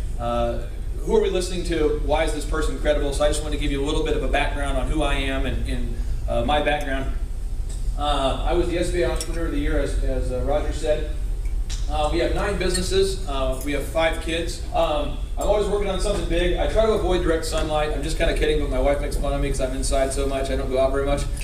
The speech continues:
So, uh, um, I took algebra three times. Everybody here is smarter than I am, once you get to know that. Took algebra three times to get through that.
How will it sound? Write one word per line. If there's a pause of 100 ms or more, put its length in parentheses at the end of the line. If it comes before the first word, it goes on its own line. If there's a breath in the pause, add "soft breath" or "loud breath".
(200 loud breath)
So,
uh,
um,
I
took
algebra
three
times.
Everybody
here
is
smarter
than
I
am,
once
you
get
to
know
that.
Took
algebra
three
times
to
get
through
that.